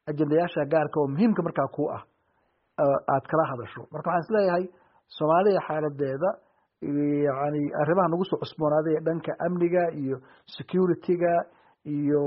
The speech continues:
arrimahan, yacni isku haynta dalka iyo, ee, ilaalinta badqabka,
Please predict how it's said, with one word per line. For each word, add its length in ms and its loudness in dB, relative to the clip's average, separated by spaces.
arrimahan, 680 0
yacni 320 -4
isku 240 -6
haynta 300 0
dalka 440 -2
iyo, 320 2
ee, 200 0
ilaalinta 600 2
badqabka, 640 -2